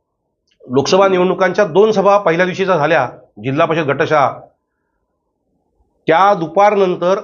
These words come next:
अनेक शिवसेनेच्या ज्येष्ठ पदाधिकाऱ्यांनी सांगितलं की या अशा पद्धतींच्या यांच्या भाषणामुळे उमेदवाराचं आणि महायुतीचं नुकसान होतंय, असे सांगणारे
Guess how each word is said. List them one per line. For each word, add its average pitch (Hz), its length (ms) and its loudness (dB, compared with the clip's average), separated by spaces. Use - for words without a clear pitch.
अनेक 202 320 0
शिवसेनेच्या 180 720 -2
ज्येष्ठ 131 380 -4
पदाधिकाऱ्यांनी 170 600 -2
सांगितलं 147 640 -2
की 156 120 -2
या 170 80 2
अशा 185 340 0
पद्धतींच्या 180 580 -4
यांच्या 175 320 0
भाषणामुळे 170 600 0
उमेदवाराचं 170 580 0
आणि 190 100 0
महायुतीचं 156 360 0
नुकसान 180 300 -2
होतंय, 160 420 0
असे 170 300 0
सांगणारे 156 560 0